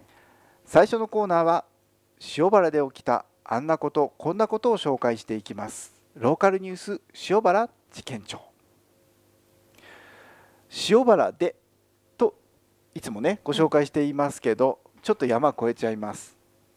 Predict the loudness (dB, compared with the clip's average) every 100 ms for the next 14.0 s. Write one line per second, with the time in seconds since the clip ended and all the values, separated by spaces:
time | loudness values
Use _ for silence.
0 | -14 -10 -8 -8 -10 -12 -14 -18 -18 -12
1 | -6 -4 -4 -10 -8 -8 -6 -8 -4 -6
2 | -6 _ _ -6 -2 4 4 6 4 2
3 | -2 -4 -4 -6 -4 -2 -4 -8 -10 -12
4 | -12 -10 -4 -4 -4 -12 -12 -20 -20 -20
5 | -20 -20 _ -2 4 4 4 2 2 -2
6 | -2 -8 -8 0 4 4 0 _ _ _
7 | _ -14 -12 -4 -4 -4 -6 -4 -2 -2
8 | 0 -2 -4 _ -14 -14 -16 _ -20 -20
9 | -2 0 2 -2 2 2 2 -8 _ _
10 | _ -4 -2 -2 -2 -2 0 2 0 0
11 | -8 -8 -2 -2 -2 -6 -6 -8 0 0
12 | 0 _ _ _ -6 -4 0 -2 -2 -14
13 | -12 -4 0 2 2 0 -2 -16 -20